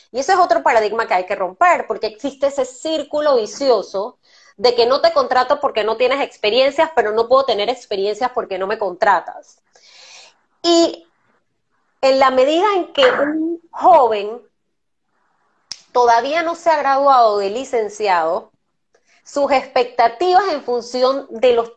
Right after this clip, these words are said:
del tipo de trabajo que ellos puedan tener tienden a ser un poco más bajas. Eh, versus, y es lo que yo veo, por ejemplo, hoy día.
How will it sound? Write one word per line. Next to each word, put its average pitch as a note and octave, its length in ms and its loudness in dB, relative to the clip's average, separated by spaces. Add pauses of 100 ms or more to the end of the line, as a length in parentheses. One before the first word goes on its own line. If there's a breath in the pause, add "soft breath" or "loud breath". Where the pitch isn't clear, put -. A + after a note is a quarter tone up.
del G#3+ 300 -4
tipo E4 300 2
de B3+ 80 2
trabajo G#3+ 400 2
que A#3 80 0
ellos A3+ 240 0
puedan B3 320 2
tener G3+ 580 0 (280)
tienden A#3+ 340 2
a G#3+ 60 -2
ser G#3 180 0
un G#3 140 -2
poco G#3+ 200 2
más A3 160 0
bajas. C4+ 580 0 (1400 soft breath)
Eh, A3+ 360 2 (160)
versus, C4+ 840 0
y A3 120 -2
es A#3 80 0
lo D4+ 100 4
que A3 160 -2
yo A3 140 2
veo, B3 180 2
por A#3+ 140 0
ejemplo, G3+ 440 -2
hoy G#3+ 260 4
día. G3 300 -4